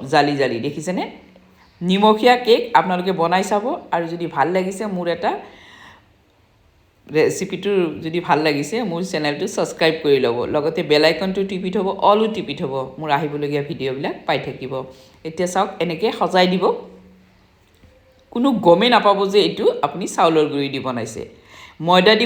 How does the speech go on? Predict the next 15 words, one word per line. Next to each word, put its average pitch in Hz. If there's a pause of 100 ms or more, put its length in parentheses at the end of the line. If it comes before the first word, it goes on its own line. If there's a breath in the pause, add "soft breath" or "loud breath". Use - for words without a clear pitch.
বনোৱা 208 (360)
কেকৰ 196
নিচিনাই 190 (160)
আপোনালোকৰ 147 (100)
টেষ্ট 151
হ'ব। 143 (400 loud breath)
যিবিলাকে 180 (120)
মিঠা 160
নাখায়, 339
তেওঁলোকৰ 151
কাৰণে 139 (160)
এই 135
ৰেচিপিটো। - (600 soft breath)
একদম 160 (140)
ধুনীয়া 180